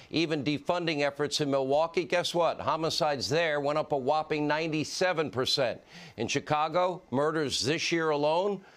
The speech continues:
are up thirty-three percent over last year's record increase. We've been scrolling the names of murder victims,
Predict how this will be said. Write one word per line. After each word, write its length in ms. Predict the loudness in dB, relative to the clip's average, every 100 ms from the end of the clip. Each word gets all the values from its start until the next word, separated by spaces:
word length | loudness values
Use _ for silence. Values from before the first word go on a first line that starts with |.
| -20 -2
are 160 | 0 0
up 180 | -2 -2
thirty-three 600 | 2 2 0 -2 -2 0
percent 520 | -2 -2 0 0 -2 -10 -2
over 260 | 0 2 0
last 520 | 2 0 0 -2 -2
year's 280 | 0 0 0
record 400 | 0 0 0 0
increase. 680 | -2 -2 -2 0 0 -2 -2 -18 -16 -4
We've 160 | 0
been 120 | 0
scrolling 560 | 0 0 0 2 2 0
the 80 | 2
names 520 | 2 0 0 0 0
of 140 | -2
murder 340 | 0 0 0 -2
victims, 720 | 0 -2 0 0 2 0